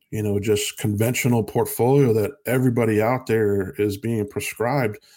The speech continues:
is not gonna work, you know? Um,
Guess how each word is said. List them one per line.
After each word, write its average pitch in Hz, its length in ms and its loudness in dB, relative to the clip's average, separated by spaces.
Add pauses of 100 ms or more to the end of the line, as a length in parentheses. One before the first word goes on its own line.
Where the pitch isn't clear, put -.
(200)
is 117 180 -2
not 123 240 0
gonna 135 200 0
work, 123 360 -2
you 101 80 -2
know? 117 280 -2 (540)
Um, 98 460 -4